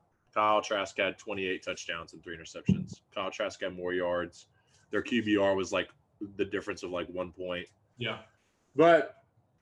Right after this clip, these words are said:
Speaker 1: to me, it's gonna
Speaker 2: Well, to
Speaker 1: like
Speaker 2: me, the big thing that stands out against Trask right now is the loss to A and M.
Speaker 1: Correct. That's
Speaker 2: That's
Speaker 1: what I was
Speaker 2: not
Speaker 1: gonna
Speaker 2: all
Speaker 1: say.
Speaker 2: on him, but that does factor in. Um,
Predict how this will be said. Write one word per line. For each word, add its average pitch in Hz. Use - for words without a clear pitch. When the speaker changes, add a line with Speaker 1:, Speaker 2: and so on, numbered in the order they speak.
Speaker 1:
to 139
me, 165
it's -
gonna 127
Speaker 2:
Well, 165
to 131
Speaker 1:
like 214
Speaker 2:
me, 247
the 202
big -
thing 190
that 139
stands 170
out 160
against 151
Trask 147
right 135
now 139
is 123
the 117
loss 117
to -
A 113
and 110
M. 107
Speaker 1:
Correct. 107
That's 120
Speaker 2:
That's -
Speaker 1:
what 139
I 113
was 113
Speaker 2:
not 113
Speaker 1:
gonna 110
Speaker 2:
all -
Speaker 1:
say. 110
Speaker 2:
on 139
him, 135
but 131
that 135
does 131
factor 120
in. 117
Um, 110